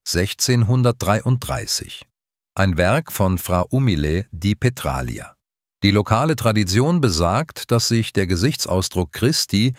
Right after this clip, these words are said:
je nach Blickwinkel verändert, ein für den sizilianischen Barock typisches Zusammenspiel von Licht,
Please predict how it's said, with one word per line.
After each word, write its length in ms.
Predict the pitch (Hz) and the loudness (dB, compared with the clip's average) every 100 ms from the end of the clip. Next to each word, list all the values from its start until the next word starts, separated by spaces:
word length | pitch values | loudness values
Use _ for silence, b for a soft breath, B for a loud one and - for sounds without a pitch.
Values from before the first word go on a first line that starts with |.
| B | B
je 240 | - 98 131 | 0 2 2
nach 200 | 139 - | 0 0
Blickwinkel 680 | 135 165 - 90 90 95 87 | 0 0 0 0 0 0 0
verändert, 760 | - - 117 139 71 - - _ _ _ | 0 0 2 2 0 -4 -14 _ _ _
ein 240 | - 90 90 | 0 0 0
für 160 | 95 | 0
den 220 | 90 90 | 0 0
sizilianischen 880 | 85 95 - 95 90 82 120 127 143 | 0 0 2 2 2 2 0 0 0
Barock 420 | 110 87 101 - - | 0 2 0 -2 -2
typisches 580 | 131 139 117 - 90 - | 0 0 0 -2 -4 -2
Zusammenspiel 960 | 95 80 113 143 85 - 101 104 113 120 B B | -2 0 0 0 0 0 2 2 2 -2 B B
von 200 | - 90 | -2 0
Licht, 440 | 85 127 - - | 2 0 -2 -14